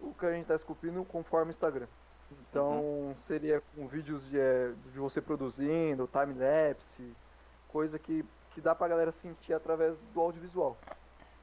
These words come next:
Speaker 1: E sem o tato, sem a visão muito de perto, né, do três D. Então, acho que seria mais esse caminho pra seguir. Eu tenho um projeto na minha mente, que eu já, já conversei com o Luiz, que é meio que transformar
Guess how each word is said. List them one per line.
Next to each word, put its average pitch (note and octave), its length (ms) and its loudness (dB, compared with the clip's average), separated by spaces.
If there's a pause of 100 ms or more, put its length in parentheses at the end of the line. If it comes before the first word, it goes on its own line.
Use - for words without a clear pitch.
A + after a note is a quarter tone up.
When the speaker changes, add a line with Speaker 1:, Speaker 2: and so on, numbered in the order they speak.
Speaker 1:
E C#3 140 -14
sem D3 300 -6
o D#3 60 -6
tato, C#3+ 420 2
sem C#3+ 180 -10
a C#3+ 40 -8
visão C#3+ 240 -8
muito D3+ 260 -14
de D#3 100 -12
perto, B2+ 360 -6
né, B2 120 -12 (340)
do - 100 -20
três C#3+ 220 -8
D. B2 120 -6 (540)
Então, C#3+ 180 0
acho C#3+ 140 -2
que - 60 -20
seria D#3+ 320 2
mais D#3+ 200 2
esse D#3 120 -8
caminho E3 220 0
pra E3 140 -4
seguir. C#3 300 -12 (460)
Eu F3+ 280 4
tenho G3+ 220 0
um E3+ 80 -6
projeto C#3+ 380 -4
na C#3+ 60 -8
minha C3 140 -6
mente, B2+ 360 -12
que - 80 -12
eu B2+ 80 -8
já, C3+ 140 -2
já - 160 -10
conversei D3 400 -4
com - 80 -8
o B2+ 60 -6
Luiz, C#3 360 -4 (1000)
que C#3+ 100 0
é C3+ 80 4
meio C#3 220 0
que - 40 -20 (180)
transformar C#3 920 0